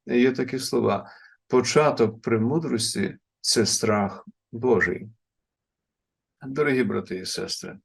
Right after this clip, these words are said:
пам'ятайте, якщо ви намагатиметеся подолати ваших духовних ворогів власними силами, то неодмінно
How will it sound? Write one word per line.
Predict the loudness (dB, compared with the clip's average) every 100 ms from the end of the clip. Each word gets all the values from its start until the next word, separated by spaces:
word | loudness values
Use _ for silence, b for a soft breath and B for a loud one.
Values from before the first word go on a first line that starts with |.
| _ _ _ _ _ _ _ _ _ _ _ _ _ _ _
пам'ятайте, | -2 2 4 6 6 4
якщо | 2 2 2
ви | 2
намагатиметеся | 4 2 2 0 0 -2 0 0 2
подолати | 2 4 6 8 8 6 2
ваших | -2 -2 -4 -4
духовних | -2 0 0 0 -4 0
ворогів | 0 2 4 4
власними | 2 0 0 -4 -4
силами, | -2 0 0 -2 -6 -14 _ _ _ _ _ _
то | 4 6
неодмінно | 8 6 6 2 0 -2 -4 -4 -6